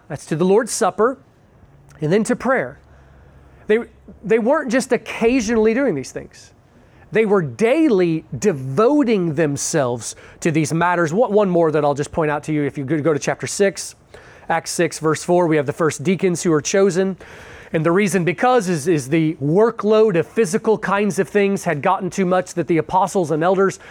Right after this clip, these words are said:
were not able to devote their lives to prayer and the work of the word like they, uh, knew they needed to. So verse four, this is what they say,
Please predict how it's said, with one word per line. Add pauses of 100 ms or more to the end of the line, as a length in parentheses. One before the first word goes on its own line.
(160)
were
not
able
to
devote
their
lives
to
prayer
and
the
work
of
the
word
like
they, (240)
uh,
knew
they
needed
to.
So
verse
four, (320)
this
is
what
they
say,